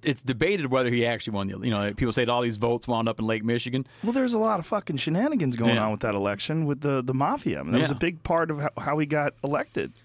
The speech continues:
Speaker 1: So, but later in life, we like to look back and say, "Now there's a guy," right? And so Roosevelt creating our national forest system, um, yeah, he was considered a radical.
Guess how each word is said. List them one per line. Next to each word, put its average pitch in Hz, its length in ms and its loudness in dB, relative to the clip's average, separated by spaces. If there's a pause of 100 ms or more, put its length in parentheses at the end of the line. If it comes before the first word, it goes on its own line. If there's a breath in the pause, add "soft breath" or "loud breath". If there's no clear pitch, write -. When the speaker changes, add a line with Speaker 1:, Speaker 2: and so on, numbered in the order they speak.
(120)
Speaker 1:
So, 160 420 2 (240)
but 139 220 0
later 190 380 4
in 135 140 4
life, 120 400 0 (240)
we 131 180 4
like 165 200 4
to 151 100 -6
look 147 280 0
back 156 380 2
and 113 160 0
say, 110 440 2 (120)
"Now 123 140 2
there's 190 260 4
a 127 60 -2
guy," 113 380 -2 (500)
right? 117 280 2 (120)
And 127 120 2
so 175 340 0 (600 soft breath)
Roosevelt 175 540 2
creating 147 300 0
our 127 100 2
national 127 380 0
forest 170 360 0
system, 104 440 -6 (1200)
um, 120 460 0 (760)
yeah, 190 200 2
he 151 140 4
was 170 120 2
considered 170 400 0
a 160 60 2
radical. 165 480 -2